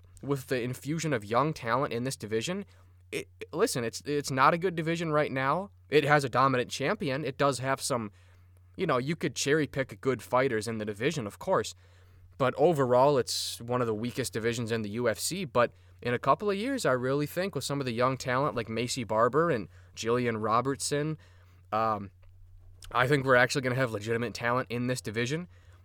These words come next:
I like Robertson. Uh, again, with women fighters, sometimes you get records where you go, "Eh, that's not really a good record," but you gotta understand, you know, women's M M A is different than, than male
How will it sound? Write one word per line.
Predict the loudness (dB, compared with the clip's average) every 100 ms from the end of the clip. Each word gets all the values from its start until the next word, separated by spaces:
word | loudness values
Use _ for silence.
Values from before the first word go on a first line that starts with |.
| 0
I | 4 4
like | 4 2 2
Robertson. | 4 4 2 -2 -6 -8 -12 -20 -20 -4
Uh, | 0 2 2
again, | 4 4 4 0
with | -2 0
women | 0 0
fighters, | 2 2 4 0
sometimes | 0 0 2 0
you | 0
get | -2 -2 -8 -20 -20 -20 -20 -10
records | -2 0 0 -2 -2 0
where | -2
you | 0
go, | 0 2 0 -4 -12
"Eh, | -6 -4
that's | -4 -2
not | 0
really | 0 0
a | 0
good | -2
record," | 0 -2 -2 -6 0
but | 0 0
you | 0
gotta | 0 0
understand, | -4 -4 -4 -4 -6 -10 -12
you | -10
know, | -10 -12 -14 0
women's | 2 2 2
M |
M | 0 0
A |
is | -2
different | -4 -2 -2 -2
than, | -4 -4 -6
than | -6 -6 -2
male | 0 2 0